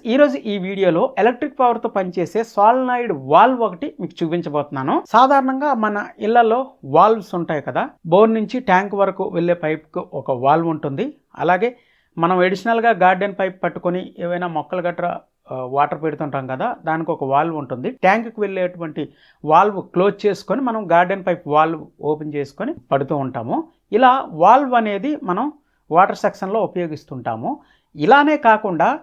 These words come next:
కొంతమంది ఏం చేస్తారంటే ఒకే బోరుకు ఒక నాలుగైదు ఇల్లు కలిపి వాడుతుంటారు పల్లెటూరులో ఎక్కువగా.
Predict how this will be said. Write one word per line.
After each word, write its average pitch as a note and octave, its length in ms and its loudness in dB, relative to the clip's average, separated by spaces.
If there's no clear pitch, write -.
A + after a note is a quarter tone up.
కొంతమంది C4+ 440 2
ఏం B3+ 80 0
చేస్తారంటే G#3 540 0
ఒకే C#4+ 300 4
బోరుకు A3 360 0
ఒక - 80 -2
నాలుగైదు G#3+ 440 2
ఇల్లు G#3+ 180 -4
కలిపి F3+ 300 -4
వాడుతుంటారు D3 540 -2
పల్లెటూరులో D3+ 420 -4
ఎక్కువగా. A2+ 340 -8